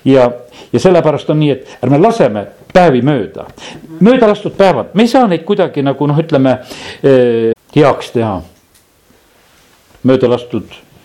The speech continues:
hingamispäevi küll tehakse heaks. Mööda lastud tööpäevadest Piibel ei räägi midagi. Hingamispäevade koha pealt öeldakse, et siis võetakse aeg maha ja, ja, ja sa pead need, maa peab kõik heastama, need mööda lastud hingamispäevad. Aga sellepärast on väga tähtis, et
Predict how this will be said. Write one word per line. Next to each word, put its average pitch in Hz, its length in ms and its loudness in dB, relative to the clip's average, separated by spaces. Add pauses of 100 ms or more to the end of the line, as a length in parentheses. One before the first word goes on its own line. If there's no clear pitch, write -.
(380)
hingamispäevi 117 840 -2
küll 165 140 -4
tehakse 92 340 -6
heaks. - 300 -14 (760)
Mööda 120 260 0
lastud 117 320 -6
tööpäevadest 107 720 -2
Piibel 117 260 -2
ei 113 80 -2
räägi 123 160 -2
midagi. 135 400 -6 (400)
Hingamispäevade 139 840 0
koha 131 180 0
pealt 113 160 -4
öeldakse, 110 400 -4
et - 120 -10
siis 139 160 -2
võetakse 120 360 -2
aeg 117 220 0
maha 107 240 -2
ja, 90 80 -4 (440)
ja, 113 280 0
ja 110 100 -4
sa 120 140 -2
pead 120 180 -4
need, 113 240 -4 (160)
maa 127 240 0
peab - 320 -8
kõik - 320 -4
heastama, 120 480 0
need 110 140 -4 (180)
mööda 123 240 0
lastud 110 240 -6
hingamispäevad. 110 720 -2 (320)
Aga 117 160 0
sellepärast 135 460 0
on 120 100 0
väga 165 160 0
tähtis, 135 380 -8
et - 100 -12